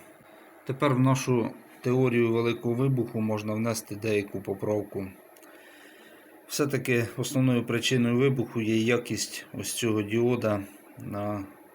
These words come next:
шістсот вольт, який стоїть в зарядному колі. Так, неізольований радіатор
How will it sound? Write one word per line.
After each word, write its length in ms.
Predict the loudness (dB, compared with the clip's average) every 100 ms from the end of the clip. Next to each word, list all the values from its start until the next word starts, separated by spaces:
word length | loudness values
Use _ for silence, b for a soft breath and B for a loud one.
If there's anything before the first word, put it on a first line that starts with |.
| -20 -20 -20 -20 -20 -8
шістсот 560 | -4 -2 -4 -4 -4
вольт, 400 | 0 2 0 -4 -16 B B B B -14
який 280 | -12 -2 -2
стоїть 400 | -2 0 0 0
в 60 | 0
зарядному 580 | 2 2 2 0 -2
колі. 360 | -2 0 2 0 -4 -16 -20 -20 -20 -20 -20 B B B B -14 -2
Так, 220 | 2 2
неізольований 760 | 4 4 4 4 4 4 4 4
радіатор 760 | 2 2 2 2 0 -2 -4